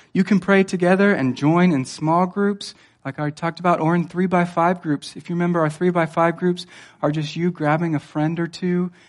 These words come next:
spending five minutes together, sharing a high and a low, and praying for each other. So if you don't have people you're doing that with, come to Jesus in that. Come to Jesus together in community, praying and trusting in him, confident because you know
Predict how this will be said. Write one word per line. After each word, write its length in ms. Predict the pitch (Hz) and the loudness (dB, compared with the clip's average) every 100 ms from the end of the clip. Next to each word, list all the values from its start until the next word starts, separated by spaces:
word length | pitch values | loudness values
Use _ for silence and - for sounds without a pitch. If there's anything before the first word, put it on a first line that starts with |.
| _ | _
spending 340 | - 160 160 | -10 -4 -2
five 380 | 151 - 143 151 | -4 -2 0 0
minutes 240 | 160 151 151 | 0 -2 -4
together, 380 | 139 139 143 | -6 -4 -4
sharing 400 | 127 - 151 147 | -6 -4 -2 0
a 40 | 131 | -2
high 540 | - 147 143 147 147 151 _ _ - | -4 -4 -2 -2 -4 -8 _ _ -6
and 140 | 127 | -6
a 20 | |
low, 440 | 123 123 135 139 143 | -4 -4 -4 -4 -6
and 240 | 123 123 | -10 -14
praying 380 | - 135 131 127 | -10 -6 -6 -6
for 180 | - 117 | -10 -14
each 180 | 117 | -12
other. 260 | 120 113 117 _ - _ | -12 -10 -12 _ -20 _
So 100 | - | -16
if 100 | 151 | -8
you 80 | 190 | -4
don't 140 | 196 | -2
have 240 | 165 185 - | -2 -4 -4
people 280 | 196 185 | -8 -6
you're 120 | 170 151 | -6 -4
doing 240 | 156 170 | -4 -4
that 160 | 175 180 | -4 -4
with, 240 | 190 202 _ _ _ _ _ - | -6 -6 _ _ _ _ _ -16
come 300 | - 196 214 | -2 2 2
to 100 | 202 | 0
Jesus 440 | 151 156 165 127 | -6 -6 -6 -8
in 120 | 123 117 | -10 -8
that. 260 | 101 - | -8 -10
Come 280 | - 170 185 | -10 -4 -4
to 100 | 180 | -6
Jesus 320 | 175 170 160 | -10 -10 -12
together 480 | - 139 147 156 127 | -10 -8 -4 -4 -4
in 160 | - 131 | -4 -8
community, 580 | - 139 160 147 123 110 _ _ _ | -6 -2 0 0 -2 -8 _ _ _
praying 540 | - 175 180 131 117 | 0 2 4 0 -2
and 160 | 123 127 | -6 -8
trusting 420 | - 185 190 165 | -2 -2 0 -4
in 80 | 127 | -4
him, 160 | 123 | -6
confident 640 | 117 - 170 208 165 127 107 _ _ _ _ | -10 -6 -2 -2 -2 -4 -6 _ _ _ _
because 400 | 131 - 160 147 | -8 -2 -4 -2
you 140 | 147 | -4
know 480 | 143 139 156 156 117 | 0 0 0 0 -4